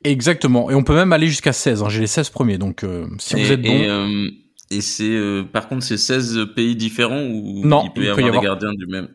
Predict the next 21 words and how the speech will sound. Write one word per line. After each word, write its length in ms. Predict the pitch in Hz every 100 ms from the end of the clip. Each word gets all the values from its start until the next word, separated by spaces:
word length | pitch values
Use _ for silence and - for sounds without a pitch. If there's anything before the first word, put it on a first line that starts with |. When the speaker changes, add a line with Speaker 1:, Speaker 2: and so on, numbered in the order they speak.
| -
Speaker 1:
il 80 |
y 80 | 117
en 100 | 117
a 80 | 127
du 60 | 107
Speaker 2:
D'accord. 160 | 120
Speaker 1:
même 220 | 123 131 127
pays 440 | 120 123 147 156 -
et, 320 | 127 135 139
euh, 1080 | 117 117 110 110 110 110 107 107 104 104 101 - - - - -
j'ai 160 | 104
bien 160 | 110 127
dit 160 | 123 143
européen 420 | 147 131 123 113
parce 220 | 101 101 -
que 360 | 110 104 101
ça 200 | 98 -
aurait 80 | 107
été 120 | 101
très 200 | 107 -
compliqué 500 | 131 127 - 107 127